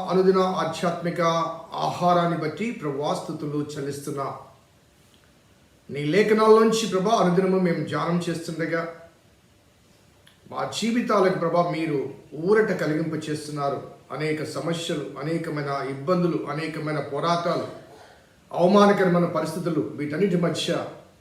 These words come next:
నిన్ను వెంబడిస్తూ ముందుకు సాగుతుండగా, మీరు మాకు ఆదరణ కనుక, ఆదరణకర్తైన దేవా, మాకు మీరు తోడుగా ఉన్నందుకు స్తుతులు చెల్లిస్తూ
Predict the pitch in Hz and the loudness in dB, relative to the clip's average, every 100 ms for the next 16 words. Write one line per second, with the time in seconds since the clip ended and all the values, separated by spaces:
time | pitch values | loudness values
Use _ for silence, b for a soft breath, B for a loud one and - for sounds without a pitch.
0 | _ _ _ - 147 147 139 156 175 175 | _ _ _ -10 -4 -2 0 2 4 4
1 | - 160 151 151 151 - 139 139 147 139 | 2 -2 0 -2 -2 -2 -2 -2 -4 -6
2 | 143 139 - - - - b b b b | -2 -2 -4 -8 -18 -20 b b b b
3 | b _ 131 208 214 185 170 156 160 165 | b _ 0 4 6 6 4 4 0 2
4 | 170 165 156 147 127 120 107 - _ _ | 2 0 -2 -4 -8 -10 -14 -18 _ _
5 | _ _ _ _ _ - 143 160 151 151 | _ _ _ _ _ -6 -4 -2 -2 -6
6 | 151 143 135 139 139 131 - - - _ | -6 -4 -2 0 0 -2 -6 -14 -20 _
7 | _ _ _ _ _ 135 147 170 175 151 | _ _ _ _ _ -10 0 0 2 0
8 | 143 135 143 151 151 139 127 170 240 226 | -2 -2 -2 0 2 0 0 0 2 0
9 | 185 160 147 135 135 127 120 | -2 -4 -8 -8 -8 -8 -10